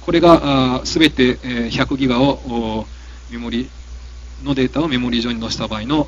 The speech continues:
結果です。えー、ハートリーホックが二百秒ぐらいで、えー、エムピーツー計算が、あー、七百六十五秒。で、そのうち、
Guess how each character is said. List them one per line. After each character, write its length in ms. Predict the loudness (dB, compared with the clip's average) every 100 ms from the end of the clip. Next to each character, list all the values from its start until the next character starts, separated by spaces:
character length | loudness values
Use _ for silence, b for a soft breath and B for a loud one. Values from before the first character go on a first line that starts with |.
| -4
結 160 | -14
果 80 | -12
で 80 | -12
す。 120 | -14 -16 -16 -16 -16 -18 -20 -20 -20 -16 -16 -16 -14 B B B -18 -18 -18 -16 -16 -14
え 60 |
ー、 20 | -4
ハ 120 | 0
ー 20 |
ト 80 | 2
リ 40 |
ー 40 | 2
ホ 60 |
ッ 60 | 0
ク 80 | 4
が 120 | 4
二 80 | 4
百 260 | -2 0
秒 240 | 2 2 2
ぐ 80 | 0
ら 120 | -2
い 80 | 0
で、 260 | 2 2 0
え 40 | -4
ー、 160 | -4 -6
エ 60 | -6
ム 60 |
ピ 100 | -6
ー 40 | -6
ツ 100 | -6
ー 60 |
計 140 | -8 -10
算 200 | -10 -2
が、 240 | 0 0 -6
あ 320 | -6 -4 -4 -6
ー、 20 |
七 160 | -10
百 200 | -8 -8
六 200 | -10 -10
十 140 | -12 -6
五 120 | -6
秒。 200 | -6 -8 -14 -18 B B -12
で、 60 | -2
そ 120 | 2
の 80 | 4
う 40 |
ち、 280 | 6 2